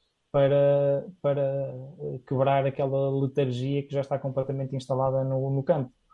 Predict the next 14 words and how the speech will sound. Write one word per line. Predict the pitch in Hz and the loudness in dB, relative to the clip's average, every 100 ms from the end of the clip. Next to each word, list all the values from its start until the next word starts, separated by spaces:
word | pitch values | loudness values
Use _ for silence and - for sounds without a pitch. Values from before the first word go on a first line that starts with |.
| _ _ _ - | _ _ _ -6
Ah, | 123 120 | -4 -2
uma | 123 135 | -2 0
coisa | 160 160 | 0 2
é | 160 151 143 | 2 2 0
um | 135 143 135 | 0 0 0
jogador | 123 131 135 135 | 0 0 0 0
ter, | 131 135 131 120 123 117 127 - 95 _ _ 135 - | -2 -4 -2 -4 -4 -6 -10 -16 -18 _ _ -16 -6
o | 127 | 0
jogo, | 123 135 | 2 4
ok, | 127 127 107 | 4 2 -2
estava | 101 117 120 | 0 0 0
resolvido, | 120 131 117 110 - | 0 0 0 -4 -4
quatro | 117 113 | -6 -4
zero, | 113 95 | -4 -4